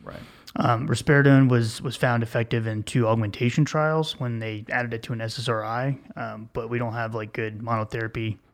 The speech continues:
Speaker 2: data. Um, ziprasidone, uh, was used in, like, this one small placebo-controlled study as monotherapy. Um, it was trending towards efficacy, but didn't really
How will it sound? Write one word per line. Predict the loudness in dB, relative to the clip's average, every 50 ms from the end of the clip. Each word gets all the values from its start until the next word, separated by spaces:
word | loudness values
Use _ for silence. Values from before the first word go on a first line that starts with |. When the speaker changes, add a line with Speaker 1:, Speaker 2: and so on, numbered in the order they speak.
| _ _
Speaker 2:
data. | -8 -6 -4 0 0 0 0 -2 -6 -14 -18 -16 -16 -18 -18 -16 -8 -4
Um, | 0 2 4 4 4 4 0 -2 -4 -4 -6 -6 -10 -14 _ -6
ziprasidone, | -2 2 2 2 4 4 4 6 6 6 6 6 6 6 6 6 4 2 0
uh, | -6 -6 -6 -4 -6 -6 -6
was | -4 -2 -2 -2 0 2
used | 2 2 2
in, | 0 -2
like, | -2 -4 -4
this | -6 -6 -6
one | -6 -4 -2 0 0 0
small | 0 0 -2 -2 -2 -2 -2
placebo-controlled | -2 -4 -4 -2 -2 -2 -2 -2 -2 0 0 0 0 -2
study | -4 -2 -2 0 0 0 0
as | -2 -4 -2
monotherapy. | 0 2 4 4 4 2 0 0 0 0 2 2 2 2 2 0 -6 -20 -20 -20 -10 -4
Um, | -2 0 0 0 0 -2
it | -2 0
was | 0 -2 -2
trending | -2 0 2 4 6 6 6 4
towards | 4 2 -2 -2 -2 -2 -2
efficacy, | -2 -4 -4 -4 -6 -6 -4 -2 -2 -2
but | -2 -2 -4 -4 -4 -6 -12 -16 -20 _ _ _ _ -14 -12 -6
didn't | -4 -4 -4 -4 -4 -6
really | -6 -6 -4 -4 -4 -6 -6